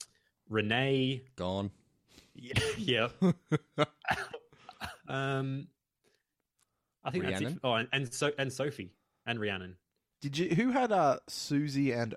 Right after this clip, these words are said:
Speaker 3: Ursula?
Speaker 2: I might have had
Speaker 1: Uh,
Speaker 2: Susie.
Speaker 3: I think
Speaker 1: you
Speaker 3: I had
Speaker 1: had
Speaker 3: Ursula.
Speaker 1: You had Ursula.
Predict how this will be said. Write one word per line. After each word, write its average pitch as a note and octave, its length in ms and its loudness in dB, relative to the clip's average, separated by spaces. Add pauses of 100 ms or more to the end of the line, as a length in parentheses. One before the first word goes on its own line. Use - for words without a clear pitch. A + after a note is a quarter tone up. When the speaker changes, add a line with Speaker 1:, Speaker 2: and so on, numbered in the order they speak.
Speaker 3:
Ursula? A#2+ 600 6 (340)
Speaker 2:
I G#2 100 0
might G#2+ 220 2
have B2+ 160 4
had C3 80 2
Speaker 1:
Uh, - 20 0
Speaker 2:
Susie. E2 260 -8
Speaker 3:
I - 40 0
think A3 160 2
Speaker 1:
you G#3 60 12
Speaker 3:
I G3 60 10
had F#3 160 8
Speaker 1:
had C3 100 4
Speaker 3:
Ursula. B2+ 480 6 (300)
Speaker 1:
You C3+ 120 0
had A2+ 140 2
Ursula. G#2+ 520 -2